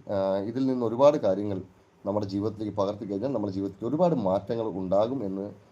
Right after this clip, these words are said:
ആ, ഞാൻ വിശ്വസിക്കുന്നുണ്ട്. ഇതിൻ്റെ കൂടുതലായിട്ടുള്ള വീഡിയോ, ഇപ്പോൾ രണ്ട് വീഡിയോ മാത്രമേ നമ്മൾ അപ്ലോഡ് ചെയ്തിട്ടുള്ളൂ. അതിൻ്റെ കൂടുതലായിട്ടുള്ള വീഡിയോ, നമ്മുടെ മാത്രമായിട്ടുള്ള കണ്ടെത്തലുകളും എല്ലാം കൂടെ ചേർത്തിട്ട്,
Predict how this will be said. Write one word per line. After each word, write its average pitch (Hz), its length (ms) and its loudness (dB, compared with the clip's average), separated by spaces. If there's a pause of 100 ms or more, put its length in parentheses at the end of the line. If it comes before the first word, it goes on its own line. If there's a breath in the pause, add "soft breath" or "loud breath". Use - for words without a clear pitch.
(200)
ആ, 95 180 0
ഞാൻ 92 240 -2
വിശ്വസിക്കുന്നുണ്ട്. 85 800 -8 (2250)
ഇതിൻ്റെ 165 300 8 (140)
കൂടുതലായിട്ടുള്ള 151 560 8
വീഡിയോ, 117 340 4
ഇപ്പോൾ 131 300 2
രണ്ട് 131 220 6
വീഡിയോ 139 220 6
മാത്രമേ 117 280 4
നമ്മൾ 120 240 6
അപ്ലോഡ് 104 280 2
ചെയ്തിട്ടുള്ളൂ. 107 360 0
അതിൻ്റെ 160 260 4
കൂടുതലായിട്ടുള്ള 123 600 2
വീഡിയോ, 98 240 0
നമ്മുടെ 123 300 4
മാത്രമായിട്ടുള്ള 123 640 2
കണ്ടെത്തലുകളും 107 760 -2
എല്ലാം 127 220 6
കൂടെ 165 120 -2
ചേർത്തിട്ട്, 95 400 -4